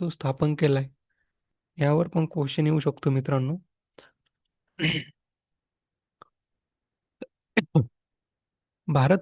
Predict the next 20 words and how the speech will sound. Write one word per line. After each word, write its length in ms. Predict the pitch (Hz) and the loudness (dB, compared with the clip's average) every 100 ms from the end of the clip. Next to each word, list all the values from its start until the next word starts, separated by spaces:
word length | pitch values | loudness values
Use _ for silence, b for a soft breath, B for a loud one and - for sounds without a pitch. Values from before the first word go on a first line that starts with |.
| - | 2
सरकारने 460 | 165 151 147 151 | 2 4 2 0
सार्वजनिक 800 | 151 - 156 170 180 180 175 175 - _ _ _ _ _ _ _ | -4 -2 2 4 4 2 0 -4 -20 _ _ _ _ _ _ _
परीक्षा 360 | 160 160 - 190 | 2 2 2 -2
प्रणालीतील 600 | - 170 160 147 135 160 165 - | 0 2 4 4 2 -2 -4 -2
पारदर्शकता 840 | 151 156 170 170 - 160 - 165 156 | 0 2 2 2 2 0 0 -2 0
आणि 160 | 156 | -2
प्रामाणिकता 880 | 156 - 147 156 170 180 - - 175 | -2 0 2 4 2 2 -2 0 4
वाढवण्यासाठी 760 | 156 151 143 143 147 175 135 143 | 6 6 4 2 2 2 2 0
इंडिया 680 | 151 165 156 160 165 160 | -2 -2 0 2 2 2
एआय 580 | 170 254 175 151 151 151 | -2 -2 0 2 4 2
फेस 460 | 151 - 160 - - _ _ - B _ - | 0 2 2 0 -12 _ _ -20 B _ -4
ऑथेंटिकेशन 760 | 165 165 165 170 175 170 165 165 | 0 2 2 2 0 0 -2 -4
चॅलेंज 420 | - 160 160 175 - 156 | 0 2 2 -2 -4 0
जे 80 | |
आहे, 80 | 160 | 2
तर 180 | 143 165 160 | 2 -4 -4
ते 80 | 175 | -4
सुरू 360 | - 151 160 | 0 2 4
केलेले 400 | 151 143 143 143 | 4 2 2 2
आहे. 300 | 160 135 139 | 2 2 0